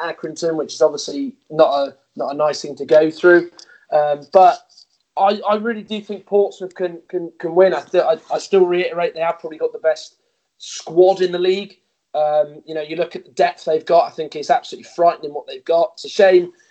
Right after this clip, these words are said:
they had such a poor start, but I'm gonna go with a Portsmouth win. I'm gonna go with two one. And, you know, I'm, I never thought Ipswich were,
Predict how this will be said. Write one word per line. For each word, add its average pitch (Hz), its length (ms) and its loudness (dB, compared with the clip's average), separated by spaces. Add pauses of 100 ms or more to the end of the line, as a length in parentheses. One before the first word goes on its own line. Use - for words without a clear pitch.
(160)
they 170 60 0
had 165 160 -4
such - 200 -10
a - 40 -16
poor 160 340 -6
start, 175 440 -6
but 147 240 -10 (340)
I'm 165 160 -12
gonna 202 200 -4
go 190 180 4
with 180 120 0
a 170 40 -2
Portsmouth 180 440 -2
win. 170 100 -4
I'm 160 140 -6
gonna 180 140 -6
go 180 120 0
with 170 160 -10
two 190 240 -2
one. 196 340 2 (380)
And, 156 380 0 (420)
you 185 140 -6
know, 165 100 -4
I'm, 185 200 -4 (500)
I 175 120 0
never 240 240 2
thought 208 360 -2
Ipswich 190 580 -10
were, 170 380 -2